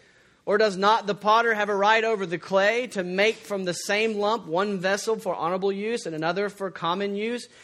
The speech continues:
Here Paul answers the why question with a who question.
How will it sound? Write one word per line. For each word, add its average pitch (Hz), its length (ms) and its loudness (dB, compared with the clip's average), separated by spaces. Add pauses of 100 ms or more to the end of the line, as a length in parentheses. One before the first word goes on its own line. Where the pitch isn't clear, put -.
(160)
Here 262 240 0
Paul 233 320 4
answers 220 520 -2
the 196 120 4
why 220 560 4
question 233 560 0
with 220 180 6
a 233 120 2
who 269 280 2
question. 156 680 -2